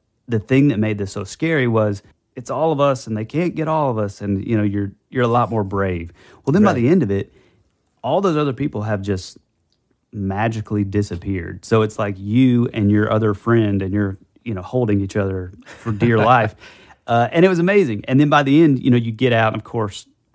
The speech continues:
Speaker 1: they probably did the fence thing like you're talking about. They probably did the, you know, the chainsaw at the end, which, you know, makes you just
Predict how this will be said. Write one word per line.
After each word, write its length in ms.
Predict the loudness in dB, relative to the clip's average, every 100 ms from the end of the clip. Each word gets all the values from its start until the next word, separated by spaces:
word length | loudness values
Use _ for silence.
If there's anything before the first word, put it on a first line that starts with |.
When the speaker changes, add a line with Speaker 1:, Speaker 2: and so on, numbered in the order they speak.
| _
Speaker 1:
they 160 | -12 -10
probably 360 | -4 -2 -2 -4
did 160 | -6
the 80 | -8
fence 340 | -6 -4 -4
thing 240 | -4 -4 -4
like 160 | -4
you're 80 | -8
talking 200 | -8 -6
about. 140 | -6 -6
They 80 | -4
probably 340 | -2 0 0
did 220 | 0 0
the, 260 | -2 -4 -6 _ _ _ _ -2
you 80 | -2
know, 100 | 0
the 80 | -6
chainsaw 720 | -6 -2 0 0 0 -2 -2
at 80 | -4
the 160 | -4
end, 200 | -2 -2 -2
which, 280 | -6 -14 -20 _ _ _ -8
you 140 | -6
know, 260 | -6 -10 -18 _ -20 -6
makes 320 | -4 -4 -6
you 60 |
just 240 | -6 -8